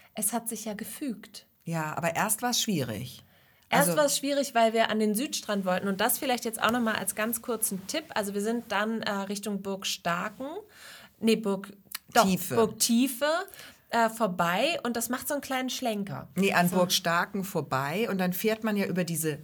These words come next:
Speaker 2: neue Tiefe, heißt das,
Speaker 1: Ja.
Speaker 2: Richtung Südstrand. Und am
Speaker 1: An den
Speaker 2: Südstrand
Speaker 1: Schaschulla-Brüdern vorbei.
Speaker 2: An den Schaschulla-Brüdern vorbei.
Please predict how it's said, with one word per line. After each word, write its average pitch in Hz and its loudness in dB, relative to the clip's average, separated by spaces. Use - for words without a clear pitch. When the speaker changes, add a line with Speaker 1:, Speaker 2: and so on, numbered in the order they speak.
Speaker 2:
neue 170 2
Tiefe, 220 -2
heißt 220 -4
das, 254 -2
Speaker 1:
Ja. 214 2
Speaker 2:
Richtung 190 0
Südstrand. 180 -2
Und 147 -4
am 147 2
Speaker 1:
An 226 6
den 247 8
Speaker 2:
Südstrand 254 4
Speaker 1:
Schaschulla-Brüdern 180 2
vorbei. 139 -4
Speaker 2:
An 196 4
den 226 2
Schaschulla-Brüdern 190 0
vorbei. 165 0